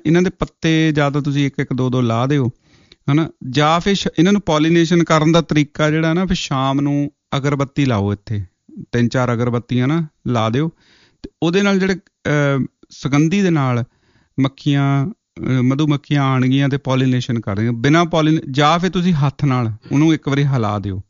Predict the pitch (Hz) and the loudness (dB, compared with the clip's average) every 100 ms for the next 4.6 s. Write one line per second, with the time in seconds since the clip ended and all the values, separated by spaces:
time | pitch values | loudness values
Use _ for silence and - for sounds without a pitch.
0 | _ _ _ _ _ _ - 113 127 120 | _ _ _ _ _ _ -10 -4 -4 -2
1 | 107 104 101 104 - 110 104 123 170 180 | -4 -4 -6 -6 -4 -4 -2 -2 -2 -4
2 | - 110 - - 110 113 160 - 120 113 | -8 -8 -8 -8 -6 -4 -4 -4 -6 -4
3 | 113 120 127 - _ _ _ _ _ _ | -2 -2 -2 -6 _ _ _ _ _ _
4 | _ _ - - 127 131 | _ _ -12 -4 -2 -2